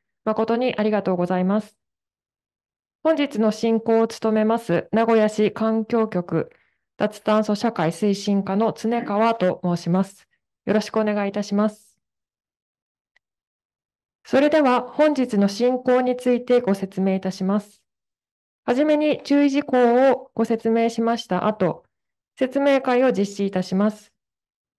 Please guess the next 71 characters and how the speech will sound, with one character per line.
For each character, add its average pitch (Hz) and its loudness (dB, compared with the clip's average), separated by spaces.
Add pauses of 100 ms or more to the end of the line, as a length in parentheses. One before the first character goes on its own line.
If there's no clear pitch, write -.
(160)
そ 277 0
の 294 4
中 311 2
で 202 2
お 220 2
時 262 0
間 269 0
の 240 0
許 254 2
す 277 -12
限 240 0
り、 - -2 (120)
い 208 -4
た 233 0
だ 226 2
い 220 -2
た 220 -2
ご 220 2
質 - -6
問 226 2
に 240 0
お 190 0
答 214 0
え 202 0
で 208 0
き 220 -2
る 220 0
よ 254 4
う 240 2
努 233 -4
め 185 0
て 156 -4
ま 143 -6
い 147 -8
り 151 -8
ま 180 0
す。 - -8 (1300)
そ 285 2
し 285 -8
て 294 4
説 285 -2
明 311 2
会 302 2
終 302 2
了 294 4
後 302 4
に 214 2 (400)
ア 277 0
ン 294 0
ケ 277 2
ー 226 0
ト 196 2
の 180 4
お 185 4
願 214 2
い 233 2
を 247 2
さ 233 -4
せ 220 -2
て 220 -2
い 220 2
た 220 -2
だ 220 -2
き、 254 -4
閉 214 0
会 202 0
と 269 2
な 214 -2
り 147 -4
ま 170 -2
す。 - -18